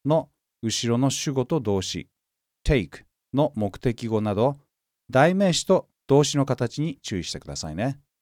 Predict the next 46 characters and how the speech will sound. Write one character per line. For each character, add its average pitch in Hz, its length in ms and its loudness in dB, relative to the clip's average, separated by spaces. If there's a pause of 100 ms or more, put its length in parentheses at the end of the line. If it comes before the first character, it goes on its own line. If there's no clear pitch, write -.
(600)
は 127 100 -2
じ 139 80 0
め 165 80 2
は、 185 220 4 (300)
こ 170 100 2
う 170 40 2
し - 60 -2
た 180 80 2
こ 175 100 0
と 180 120 2
に 151 240 -2 (240)
い 135 80 -2
ち 240 160 0
い 185 40 -2
ち 135 140 -4
気 143 100 -2
を 131 60 4
つ - 100 -10
け 147 60 -2
な 120 140 0
け 110 100 -2
れ 113 60 2
ば 131 100 0
な 113 140 0
ら 113 80 0
な 104 80 0
い 92 60 -4
か 113 100 -4
も 110 80 -2
し 98 100 -6
れ 90 60 -2
ま 87 100 -4
せ 92 140 -4
ん 87 80 -4
が、 143 240 2 (480)
こ 147 140 0
う 139 40 0
し - 60 -4
た 143 120 0
機 - 120 -14
械 160 180 2
的 156 160 -4
な 151 120 2
変 143 200 0
換 139 120 0
は、 156 260 2